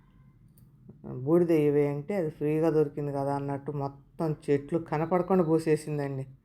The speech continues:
ఇంకొక రోజు ఇవాళ సాయంత్రం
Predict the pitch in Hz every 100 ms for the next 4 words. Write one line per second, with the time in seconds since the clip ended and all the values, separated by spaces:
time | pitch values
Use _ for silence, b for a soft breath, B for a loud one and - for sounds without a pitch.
0 | b b b b b b _ _ _ _
1 | _ _ _ 147 135 147 - 147 160 170
2 | 156 - - B B B B - - b
3 | b - 156 147 165 160 165 170 208